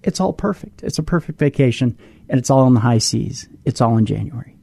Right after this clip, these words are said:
Check it out, jericho cruise dot com. All right. With that being said, let's get into the spooky and the paranormal.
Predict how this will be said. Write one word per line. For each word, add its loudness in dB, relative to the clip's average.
Check 0
it 4
out, 0
jericho -2
cruise -2
dot -4
com. -16
All 4
right. 2
With 2
that 2
being 4
said, 2
let's 0
get 2
into 2
the 0
spooky 0
and 4
the -2
paranormal. 4